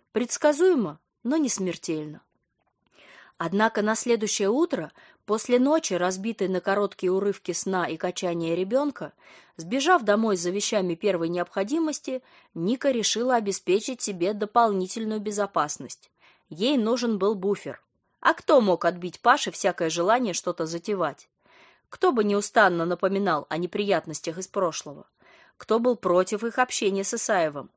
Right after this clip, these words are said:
Конечно, Лена Макарычева. И, довольная своей находчивостью, Ника пригласила подругу к Паше на вечерние посиделки. День ещё можно перетерпеть. То прогулка, то игры с ребёнком, то готовка.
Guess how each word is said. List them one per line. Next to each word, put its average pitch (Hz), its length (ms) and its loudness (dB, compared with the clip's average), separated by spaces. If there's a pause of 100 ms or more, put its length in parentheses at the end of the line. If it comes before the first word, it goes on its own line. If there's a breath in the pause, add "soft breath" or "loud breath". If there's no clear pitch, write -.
(140)
Конечно, 262 580 0
Лена 226 320 0
Макарычева. 165 840 -4 (600 soft breath)
И, 349 160 4
довольная 190 580 4
своей 165 400 0
находчивостью, 254 1000 -2 (300 loud breath)
Ника 240 360 2
пригласила 180 640 0
подругу 220 520 0
к - 120 -18
Паше 175 400 2
на 151 100 -8
вечерние 262 500 -2
посиделки. 185 760 -4 (840 soft breath)
День 302 340 2
ещё 277 240 2
можно 233 380 2
перетерпеть. 170 800 -4 (300 soft breath)
То 349 120 2
прогулка, 214 640 2
то 269 160 2
игры 254 280 2
с - 120 -10
ребёнком, 185 680 -2
то 330 160 2
готовка. 208 760 -2